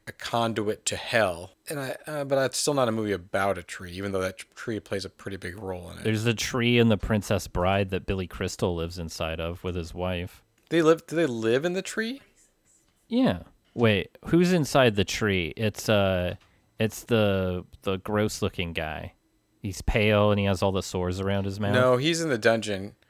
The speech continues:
Speaker 2: Yeah, but ha-, that's how you get in there. It's inside
Speaker 1: It's through
Speaker 2: the
Speaker 1: a
Speaker 2: tree.
Speaker 1: tree.
Speaker 2: Yeah.
Speaker 1: Right, right.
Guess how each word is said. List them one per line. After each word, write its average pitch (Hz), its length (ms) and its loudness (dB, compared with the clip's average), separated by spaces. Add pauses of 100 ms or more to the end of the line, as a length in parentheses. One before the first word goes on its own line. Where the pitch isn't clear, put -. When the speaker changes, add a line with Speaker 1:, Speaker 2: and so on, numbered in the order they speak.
(360)
Speaker 2:
Yeah, 147 140 2
but 131 140 4
ha-, 120 200 2
that's 120 260 2
how 131 100 4
you 107 260 4
get 104 320 0
in 110 220 0
there. 85 420 -4
It's - 160 -8
inside 107 440 2
Speaker 1:
It's 98 60 -2
through 139 100 4
Speaker 2:
the 131 40 6
Speaker 1:
a - 20 2
Speaker 2:
tree. 113 160 0
Speaker 1:
tree. 101 360 0 (160)
Speaker 2:
Yeah. 107 140 -2
Speaker 1:
Right, 107 420 0
right. 101 340 -4